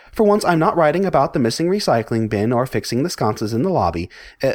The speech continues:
there seems to have been a break-in or something at four C. I only glanced in, but it's a real mess. Books and papers everywhere, furniture overturned, burn marks. And no idea how much was stolen. Maybe it was teenagers messing around. We get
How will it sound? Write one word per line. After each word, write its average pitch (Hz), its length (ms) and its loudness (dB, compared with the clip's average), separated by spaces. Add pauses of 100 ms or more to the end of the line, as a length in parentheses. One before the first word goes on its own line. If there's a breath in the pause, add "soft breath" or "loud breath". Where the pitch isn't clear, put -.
there 170 560 0
seems 196 300 -2
to 196 100 -2
have 175 340 -2
been 139 280 0
a 135 60 2
break-in 139 520 0
or 90 60 -4
something 92 460 -4
at - 200 -2
four 123 220 0
C. 170 440 -4 (500 soft breath)
I 113 180 2
only 123 240 2
glanced 120 480 -2
in, 117 200 0
but 85 160 -6
it's - 180 -8
a 76 100 -8
real 104 580 -4
mess. - 640 -4 (380 soft breath)
Books 135 460 0
and - 160 -12
papers 123 380 -4
everywhere, 151 720 0
furniture 160 540 0
overturned, 160 540 2
burn 170 280 0
marks. 214 480 0 (500 loud breath)
And 92 80 -2
no 165 200 4
idea 98 560 -2
how 90 220 -4
much 87 220 -4
was - 120 -12
stolen. 92 480 -6 (400 loud breath)
Maybe 117 260 0
it 98 60 0
was 92 120 -6
teenagers 95 600 -2
messing 87 280 -6
around. 92 400 -2
We 98 120 -6
get 104 260 -4